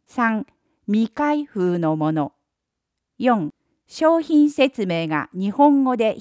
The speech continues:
表記されているもの。ご注意。以下の食品は対象外です。生鮮食品、冷蔵、冷凍食品、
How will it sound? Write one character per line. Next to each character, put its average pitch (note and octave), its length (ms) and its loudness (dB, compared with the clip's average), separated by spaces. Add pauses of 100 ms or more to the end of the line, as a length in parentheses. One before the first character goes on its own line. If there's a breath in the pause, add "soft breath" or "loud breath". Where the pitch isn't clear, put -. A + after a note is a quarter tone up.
表 C#4+ 220 -2
記 D3+ 160 -8
さ F3 180 -2
れ G#3+ 140 -2
て G#3 180 -4
い G3 120 -2
る F3+ 140 -4
も F3 160 -6
の。 E3 220 -6 (1120)
ご A3+ 220 -2
注 C4 480 -2
意。 C#3 260 -8 (680)
以 D4+ 160 -6
下 B3 160 -2
の F#3+ 180 -4
食 A#3 400 -6
品 A3 320 0
は G#3 300 -6 (100)
対 C#4+ 240 -6
象 C#4 360 0
外 G#3+ 300 -4
で C#3+ 180 -6
す。 - 260 -20 (1160)
生 E4+ 340 0
鮮 D4+ 300 2
食 B3 320 -2
品、 C3+ 340 -6 (800)
冷 B3+ 340 6
蔵、 G#3+ 440 0 (180)
冷 C4 260 0
凍 C#4 300 0
食 B3 340 -4
品、 C#3 300 -4